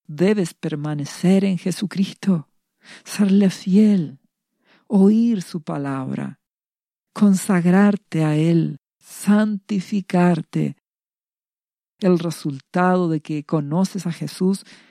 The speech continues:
es el deseo de santificarte, consagrarte a Él, para que así Dios escuche tu oración,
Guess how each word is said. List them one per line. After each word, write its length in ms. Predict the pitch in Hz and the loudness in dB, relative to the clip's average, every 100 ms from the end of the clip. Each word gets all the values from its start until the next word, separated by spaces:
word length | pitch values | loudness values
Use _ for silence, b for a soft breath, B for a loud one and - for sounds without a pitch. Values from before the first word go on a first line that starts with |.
| B | B
es 440 | - 185 196 190 - _ | 2 6 6 4 -6 _
el 280 | - 165 156 | -2 0 0
deseo 680 | 147 147 - - 165 170 165 | -6 -12 -12 -2 2 4 2
de 160 | 147 143 | -2 -8
santificarte, 1400 | - 165 165 160 - 156 151 - 147 156 160 160 147 B B | -8 -4 -2 -2 -6 -8 -8 -4 -4 -4 -6 -6 -8 B B
consagrarte 1200 | - 170 170 160 - 175 156 151 151 165 165 - 160 | -4 -2 0 -4 -6 -4 -2 -2 0 -2 -4 -4 -2
a 140 | 151 | 0
Él, 420 | 156 170 160 151 - _ _ _ _ _ _ _ _ _ _ _ _ _ - | 2 2 0 -2 -12 _ _ _ _ _ _ _ _ _ _ _ _ _ -2
para 200 | 175 156 | -2 0
que 120 | 170 | -2
así 320 | 156 - 196 | -4 0 0
Dios 320 | 175 175 180 | 2 0 0
escuche 640 | 170 - - 196 196 - 160 | -6 -6 -10 -6 -6 -6 -8
tu 160 | 165 | -2
oración, 880 | 151 139 131 - - 135 160 165 139 | 0 0 -4 -10 -4 -2 -2 -4 -8